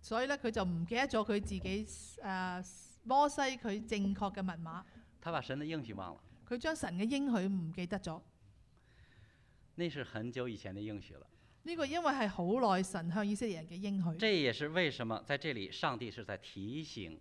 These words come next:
Speaker 2: 摩西，他在用一個問題，就像我們找密碼一樣的問題，來提醒摩西。
Speaker 1: 神就係好似用一啲嘅 hint 嚟到幫摩西嚟到去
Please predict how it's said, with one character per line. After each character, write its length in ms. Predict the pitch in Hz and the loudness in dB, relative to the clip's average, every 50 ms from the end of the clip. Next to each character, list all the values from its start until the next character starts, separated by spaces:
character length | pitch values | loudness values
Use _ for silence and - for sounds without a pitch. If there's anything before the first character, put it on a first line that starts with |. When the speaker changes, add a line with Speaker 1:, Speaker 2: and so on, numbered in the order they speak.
| - - | -14 -14
Speaker 2:
摩 140 | 90 90 90 | -12 -12 -12
西， 200 | - - 95 - - _ _ _ - - - - - | -12 -14 -16 -16 -18 _ _ _ -20 -20 -20 -10 -6
他 100 | 139 135 | -4 0
在 100 | 147 143 | 0 0
用 320 | 147 156 147 135 127 120 | 0 0 0 -2 -2 -6
一 140 | - 151 143 | -8 -12 -10
個 140 | 127 - 117 | -8 -8 -8
問 320 | 117 - - 180 175 135 110 | -6 -2 0 2 2 2 0
題， 220 | - 107 98 - | -4 -8 -12 -10
就 140 | - - 156 | -8 -8 -6
像 200 | 135 160 139 127 | -2 -2 -2 -2
我 60 | 117 | -2
們 80 | 135 143 | -2 -2
找 140 | 131 110 110 | 0 0 0
密 160 | 147 160 147 | 0 -2 -2
碼 180 | 120 95 90 | -2 -4 -4
一 100 | 98 113 | -4 -4
樣 80 | 127 117 | -4 -4
的 80 | 113 117 | -4 -4
問 160 | 131 131 104 | -6 -6 -8
題， 180 | - 92 87 - - - - | -8 -12 -16 -16 -18 -16 -8
來 160 | - 120 120 - | -4 -2 -2 -2
提 400 | - - - 120 123 156 175 165 | -4 -8 -6 -6 -4 -4 -4 -6
醒 280 | - - 120 87 82 - | -6 -6 -8 -8 -8 -10
摩 160 | 85 85 82 82 | -12 -12 -12 -12
西。 220 | - - - - - - - | -14 -16 -18 -18 -20 -20 -14
Speaker 1:
神 320 | - - - 208 202 214 208 | -6 0 2 4 4 6 6
就 80 | 226 | 6
係 80 | 214 214 | 6 6
好 140 | 233 233 262 | 6 6 6
似 100 | 277 277 | 6 4
用 200 | 254 240 202 208 | 6 6 6 6
一 60 | 247 294 | 4 2
啲 260 | 294 - 311 302 285 | 0 0 -2 -4 -2
嘅 400 | - 233 220 214 208 202 202 208 - - | -2 0 0 0 0 0 -2 -4 -4 -4
hint 220 | 320 311 285 247 - - - | -2 -2 -2 -2 -4 -6 -4
嚟 120 | 208 185 | -2 0
到 100 | 175 214 214 | 0 0 0
幫 360 | 214 - 269 262 247 240 233 - - - | 2 4 4 4 4 2 -2 -6 -10 -6
摩 200 | 247 254 247 247 247 | 0 2 2 2 4
西 100 | - 247 | 2 2
嚟 320 | 233 233 - - 180 180 | 2 2 0 0 -4 -2
到 120 | 175 190 | 0 2
去 40 | 190 | 2